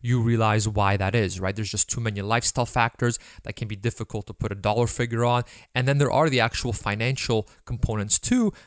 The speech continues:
but those also come with a whole set of assumptions. So if you've done the numbers, considered the lifestyle factors, and decided that, "Yes, I would definitely like to buy a house," then naturally the next question is, "Well, how much does it actually cost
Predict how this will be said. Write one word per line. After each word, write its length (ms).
but 160
those 220
also 300
come 260
with 100
a 160
whole 300
set 360
of 200
assumptions. 720
So 140
if 80
you've 160
done 180
the 80
numbers, 640
considered 440
the 60
lifestyle 380
factors, 560
and 100
decided 440
that, 180
"Yes, 480
I 80
would 320
definitely 600
like 440
to 100
buy 280
a 60
house," 420
then 220
naturally 580
the 100
next 280
question 460
is, 200
"Well, 260
how 300
much 400
does 180
it 140
actually 540
cost 580